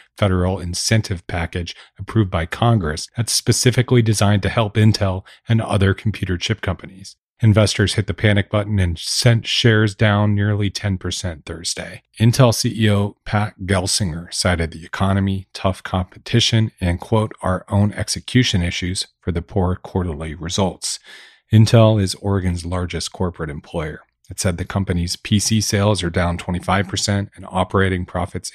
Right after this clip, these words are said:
in that division are down seventy-three percent. Data centers took a major hit as well, with sales down sixteen percent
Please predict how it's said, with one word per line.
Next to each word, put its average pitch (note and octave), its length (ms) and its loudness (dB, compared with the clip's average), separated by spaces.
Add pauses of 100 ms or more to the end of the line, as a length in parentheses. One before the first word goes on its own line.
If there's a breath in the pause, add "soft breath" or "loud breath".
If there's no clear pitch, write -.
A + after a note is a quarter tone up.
in G2 60 0
that F#2 180 0
division F2+ 340 -2
are E2+ 120 -4
down F2 260 -2
seventy-three F2+ 680 -4
percent. - 540 -10 (500 loud breath)
Data A#2 260 6
centers E2 400 -6
took - 180 -8
a F2 60 -4
major E2+ 320 -4
hit E2+ 220 -6
as - 160 -10
well, G2 360 0 (320 soft breath)
with G#2 160 0
sales G#2 380 2
down F#2 240 0
sixteen - 560 0
percent - 460 -10